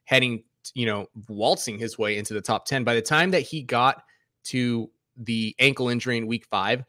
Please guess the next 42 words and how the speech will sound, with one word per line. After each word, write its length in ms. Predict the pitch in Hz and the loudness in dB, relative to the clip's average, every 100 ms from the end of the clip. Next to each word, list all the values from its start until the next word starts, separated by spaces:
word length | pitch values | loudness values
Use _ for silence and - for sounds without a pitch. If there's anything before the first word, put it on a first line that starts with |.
| _ _ _ | _ _ _
he 180 | - 156 | -2 2
was 240 | 165 123 | 2 2
the 100 | 127 | 0
R 160 | 117 113 | 2 0
B 140 | 110 | -2
ten 340 | - - 107 104 | -8 -6 -6 -6
overall 500 | 104 95 90 80 - | -8 -6 -8 -10 -12
in 240 | 101 95 - | -12 -12 -12
P 120 | - | -12
P 160 | 101 95 | -10 -8
R. 200 | 73 - _ _ _ _ | -8 -12 _ _ _ _
and 80 | 120 | -4
he 80 | 123 | 0
played 220 | 151 143 | 6 6
forty-eight 560 | - - 139 143 131 123 | 4 0 6 6 6 4
per 80 | 113 | -4
snap, 320 | - 101 - _ | -4 -4 -4 _
forty-eight 340 | _ 135 123 117 | _ 0 0 -2
percent 220 | - 110 | -6 -8
of 60 | 95 | -8
snaps 300 | 98 95 - | -6 -8 -10
in 80 | |
week 180 | 95 90 | -16 -16
one. 180 | 85 69 _ _ - | -18 -18 _ _ -2
Like, 80 | 170 | 4
that's 180 | 269 185 | 4 4
ridiculous, 520 | 135 113 90 - - | 0 0 -4 -12 0
right? 200 | 113 113 - - | 2 2 -2 -6
We 100 | 135 | -2
can 140 | 165 | 2
all 240 | 147 165 170 | 8 8 8
agree 280 | 123 139 127 | 6 2 4
that, 200 | 113 151 | 2 4
you 80 | |
know, 140 | 143 127 | 2 6
after 300 | 135 139 151 | 6 6 6
the 120 | 143 | 4
ankle 280 | 123 120 120 | 4 0 -2
injury, 260 | 120 120 117 | -2 -2 -2
things 240 | 120 107 | -2 -2
look 180 | 107 - | -4 0
bad. 360 | 117 127 120 | 4 6 4